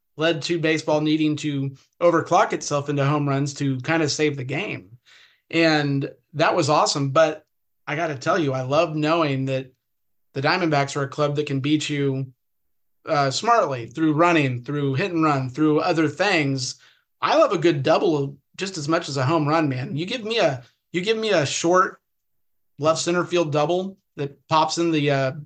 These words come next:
Bermuda Triangle between shortstop and the outfielders, and it goes to the wall. Like, that's amazing. And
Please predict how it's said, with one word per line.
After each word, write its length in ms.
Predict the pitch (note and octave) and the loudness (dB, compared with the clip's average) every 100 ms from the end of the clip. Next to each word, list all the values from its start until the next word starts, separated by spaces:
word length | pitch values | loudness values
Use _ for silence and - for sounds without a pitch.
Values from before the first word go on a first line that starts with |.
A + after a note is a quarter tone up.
| - | -8
Bermuda 360 | D3 D#3 D#3+ | -2 0 0
Triangle 460 | C#3+ D3+ D3 D#3+ E3 | 0 0 0 0 -2
between 360 | D#3 C#3+ D3+ C#3 | -2 -4 -4 -4
shortstop 520 | D3+ D3+ - D3+ D3+ | -2 -2 0 0 0
and 100 | C#3 | 0
the 60 | |
outfielders, 560 | C#3 D3+ E3 F3 A3+ F#3+ | 0 0 -2 -4 -4 -6
and 100 | C#3+ | -6
it 100 | C#3 | -4
goes 200 | C#3+ D3 | -4 -2
to 80 | D#3 | -2
the 80 | D3 | 0
wall. 260 | D3 E3+ | 2 4
Like, 160 | F3 D3+ | 2 0
that's 180 | G3+ G3+ | -4 -4
amazing. 480 | D3 E3+ A#3 A2 - _ - - - _ - | -2 -2 -4 -8 -14 _ -20 -20 -20 _ -2
And 540 | E3+ D#3+ D#3 D3+ - | 2 4 2 0 -2